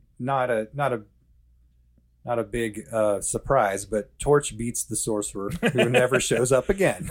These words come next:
Speaker 2: Yeah, and honestly, like, we, we can go into more detail about this, but that's just about all you need to know about this story is the Sorcerer releases an imp. Uh, he commits a crime with it. Uh, he releases another imp. He commits another crime. Uh, and then eventually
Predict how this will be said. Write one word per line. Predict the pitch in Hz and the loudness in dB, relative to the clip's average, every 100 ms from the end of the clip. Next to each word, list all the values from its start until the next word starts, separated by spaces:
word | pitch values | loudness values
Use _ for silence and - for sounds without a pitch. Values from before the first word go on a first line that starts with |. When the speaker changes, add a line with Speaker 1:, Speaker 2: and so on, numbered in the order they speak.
| - | 2
Speaker 2:
Yeah, | 143 139 127 117 - - | 6 6 6 2 -4 0
and | 156 147 139 - | 2 2 0 0
honestly, | 151 180 165 180 156 | 2 2 4 4 6
like, | 143 123 | 6 4
we, | 131 143 - | 4 2 0
we | 143 135 | 0 0
can | 147 | 2
go | 143 165 | 4 4
into | 147 | 4
more | 135 135 | 2 0
detail | 131 127 131 127 | 0 0 2 2
about | 127 123 | 2 0
this, | 131 117 | -2 -4
but | - 110 | -4 -4
that's | 123 127 - - - _ _ - | 0 0 0 -4 -8 _ _ -14
just | 120 143 143 | -2 0 0
about | 131 123 113 113 | 0 2 0 -2
all | - 113 | -2 0
you | 120 117 | 2 0
need | 113 120 107 | 0 -2 -2
to | 113 | -2
know | 110 | -2
about | 107 104 | -2 -2
this | 117 107 | -4 -8
story | - 117 110 107 107 | -2 -2 0 0 -2
is | 110 104 - - - - - - - | -4 -4 -10 -16 -20 -20 -20 -20 -10
the | 113 | -8
Sorcerer | - 156 147 156 147 | 2 4 4 4 2
releases | 143 147 139 123 120 | 4 2 0 0 -4
an | 127 | -4
imp. | 127 135 120 - - - - | -2 -2 -2 -8 -20 -16 -6
Uh, | 113 107 | -4 -2
he | 101 113 | -4 -6
commits | 127 127 - | -4 -4 -4
a | 127 | -6
crime | - 131 120 117 | -4 -2 -2 -4
with | 117 107 | -4 -4
it. | 104 - - - - - _ | -6 -12 -18 -20 -20 -20 _
Uh, | 113 107 107 107 107 104 | -4 -2 0 0 -2 -2
he | 90 117 113 | -4 -6 -2
releases | 127 143 123 135 | 2 2 0 -2
another | 135 135 127 | -2 0 0
imp. | 123 113 | -4 -6
He | 110 | -8
commits | 110 113 117 117 | -10 -8 -8 -6
another | 123 120 117 | -4 -2 -2
crime. | - 123 117 113 110 110 | -2 -2 -2 -2 -4 -8
Uh, | - 117 113 | -8 -4 -4
and | 120 127 | -4 -4
then | 123 | -2
eventually | 120 120 123 - 117 117 113 104 | -2 -2 -2 -2 -2 0 -2 -6